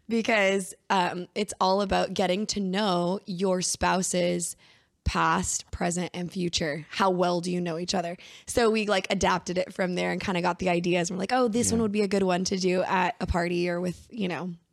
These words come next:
Speaker 1: a relative or friend."
Speaker 2: Yes.
Speaker 1: So yeah, if you want more of those, you can find them in the realizations deck.
Speaker 2: Yeah, people often ask us, "What are the differences between the decks?" We would say Sexpectations is about sex, obviously.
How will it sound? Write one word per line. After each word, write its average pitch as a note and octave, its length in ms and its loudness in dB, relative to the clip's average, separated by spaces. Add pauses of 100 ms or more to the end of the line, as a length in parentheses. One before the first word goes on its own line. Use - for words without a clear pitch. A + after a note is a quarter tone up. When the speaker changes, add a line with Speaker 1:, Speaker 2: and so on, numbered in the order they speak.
Speaker 1:
a F#3 80 2
relative F3 500 0
or F3+ 120 -2
friend." F#3 600 -4
Speaker 2:
Yes. A#2+ 460 -6
Speaker 1:
So F#3 240 0
yeah, F#3 240 2 (180)
if A#3 220 -4
you G#3 120 0
want A3 200 0
more G#3+ 580 4
of F#3+ 220 2
those, F3+ 420 0
you F#3 80 -6
can F#3 200 -8
find F3 260 -8
them F3 120 -10
in F3 320 -6 (140)
the F#3+ 100 2
realizations F3 760 0
deck. - 80 2
Speaker 2:
Yeah, F3 80 6
people D3 280 6
often A2+ 360 2
ask G2+ 280 -2
us, G2 240 -4
"What A2 280 2
are A2 40 4
the G#2+ 80 2
differences F#2+ 480 -4
between - 300 -8
the E2 80 -4
decks?" - 500 -8
We B2 80 2
would A#2 140 0
say A2+ 140 2
Sexpectations G2+ 760 -2
is F#2+ 140 -6
about - 220 -6
sex, - 500 -8 (800)
obviously. F#2 800 -2